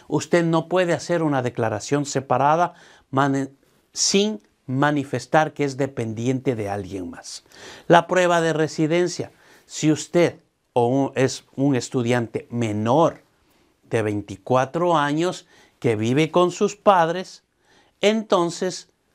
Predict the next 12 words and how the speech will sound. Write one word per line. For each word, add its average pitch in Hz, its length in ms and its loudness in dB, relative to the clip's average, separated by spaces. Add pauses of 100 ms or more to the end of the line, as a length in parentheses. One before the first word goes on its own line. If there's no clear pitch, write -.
(180)
usted 156 580 0 (880)
es 135 360 0
un 139 280 0
dependiente, 123 920 -4 (880)
aun 180 480 4 (340)
que 127 160 0
haya 127 360 2
tenido 185 420 -2
ingresos 147 720 0
en 139 220 4
la 127 100 2
universidad. 101 800 -6